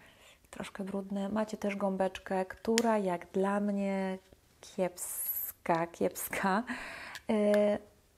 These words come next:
podkład, który tutaj w samym opakowaniu wydaje się dość jasny, natomiast kiedy go nałożycie,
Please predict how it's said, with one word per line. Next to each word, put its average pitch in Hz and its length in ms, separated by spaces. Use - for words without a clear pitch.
podkład, 330 320
który 262 420
tutaj 247 340
w 208 60
samym 233 320
opakowaniu 190 600
wydaje 202 360
się 208 100
dość 190 260
jasny, 175 380
natomiast 190 420
kiedy 185 240
go 185 160
nałożycie, 190 1160